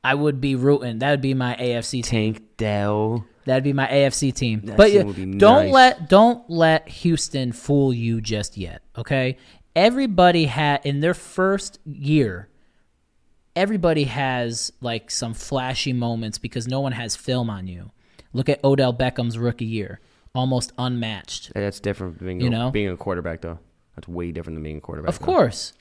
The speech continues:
Speaker 1: Of course.
Speaker 2: My
Speaker 1: But
Speaker 2: boys are for
Speaker 1: you're talking about
Speaker 2: M V P
Speaker 1: Tank
Speaker 2: this year.
Speaker 1: Dell. You know, I'm just saying. Wait till they have more tape on. Now they have a whole
Speaker 2: Nico
Speaker 1: year's wor-
Speaker 2: Collins is nasty, too.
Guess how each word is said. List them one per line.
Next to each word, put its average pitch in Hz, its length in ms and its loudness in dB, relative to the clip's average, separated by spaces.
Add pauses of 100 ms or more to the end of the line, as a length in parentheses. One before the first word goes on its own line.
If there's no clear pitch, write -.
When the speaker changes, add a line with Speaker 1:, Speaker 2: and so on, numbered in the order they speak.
(160)
Speaker 1:
Of 147 140 -6
course. - 400 -2
Speaker 2:
My 120 160 -14
Speaker 1:
But 165 240 4
Speaker 2:
boys 110 220 0
are 104 40 -2
for - 120 -4
Speaker 1:
you're 202 180 6
talking 202 240 8
about 175 200 4
Speaker 2:
M - 40 -2
V - 0 -
P - 40 4
Speaker 1:
Tank 180 180 6
Speaker 2:
this - 80 -4
year. 160 100 8
Speaker 1:
Dell. 127 400 4 (380)
You 127 100 -4
know, 120 260 -4
I'm 135 120 -6
just 147 180 -2
saying. 117 400 -4
Wait 170 240 -4
till 240 180 0
they 226 200 2
have 202 280 2
more 185 280 2
tape 190 360 0
on. 120 220 -8
Now 151 220 0
they 208 100 4
have 185 140 4
a 156 80 0
whole 202 160 6
Speaker 2:
Nico - 240 6
Speaker 1:
year's 208 180 10
wor- 127 80 2
Speaker 2:
Collins 117 420 4
is 85 140 -6
nasty, 87 500 -6
too. 82 300 -6